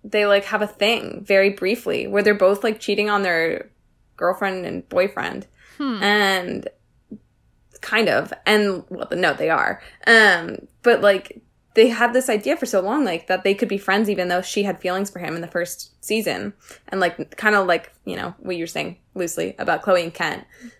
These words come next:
Speaker 1: And then have moved on and were friends. And then, like, it just kinda came out of nowhere that all of a sudden they're, like, trying to say that they can't be friends, that they, they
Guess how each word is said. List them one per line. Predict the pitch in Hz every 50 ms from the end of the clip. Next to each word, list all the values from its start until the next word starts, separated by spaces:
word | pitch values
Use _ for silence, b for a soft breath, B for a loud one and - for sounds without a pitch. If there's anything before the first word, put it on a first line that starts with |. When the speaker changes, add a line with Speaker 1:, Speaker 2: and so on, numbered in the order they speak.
| B B
Speaker 1:
And | - 208 208
then | 190 175 175 175 170 - -
have | - - 208 190
moved | 202 196 208 214 220
on | 190 135 143 170
and | 185 190
were | 180 170 180
friends. | - - 285 415 381 247 185 185 - - - - _ -
And | - 208 220 214
then, | 208 208
like, | 208 196 185 - - _ _ - -
it | - 214 214
just | 240 240 233 - 254 254
kinda | - - 233 240
came | 233 - - 220 233 233 226
out | 202 196 202
of | 190 170
nowhere | 170 180 220 254 208 147 151 147 147 151 - - -
that | 196 170 165
all | - 180
of | 196 202
a |
sudden | 196 - 202 196
they're, | 196 190 185 180
like, | 175 170 165 170
trying | - - 190 175 180 180
to | 175 170 165 165 175 - - _ _ _ _ _ _ _ _ _ _ _ _ _ _ _ _ _ _ _ _ _ _ _ _ _ _ _ _ _ _ _ _ _ _ _ -
say | - - - 220 202 202
that | 202 202 -
they | - 175
can't | - - - 196 190 -
be | - 151
friends, | - - - - - - - - -
that | - 170 160 156 156
they, | - 170 165 165 147
they | - - 180